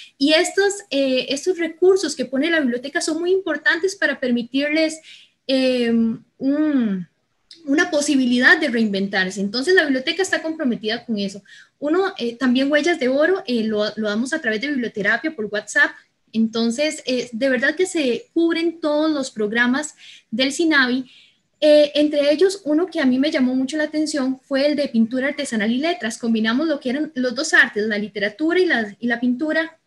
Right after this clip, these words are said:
y fue muy enriquecedor ver a las personas que nos enviaban,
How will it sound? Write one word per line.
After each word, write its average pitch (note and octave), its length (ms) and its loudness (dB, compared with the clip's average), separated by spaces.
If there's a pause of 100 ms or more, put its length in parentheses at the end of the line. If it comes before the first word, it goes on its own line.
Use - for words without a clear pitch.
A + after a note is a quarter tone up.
y C#4 120 0
fue D#4+ 300 0
muy F4 340 0
enriquecedor D#4+ 680 0
ver D4+ 160 2
a E4+ 60 4
las F4+ 160 2
personas D4+ 760 -4 (920)
que D4+ 80 0
nos C#4 180 0
enviaban, D4 480 4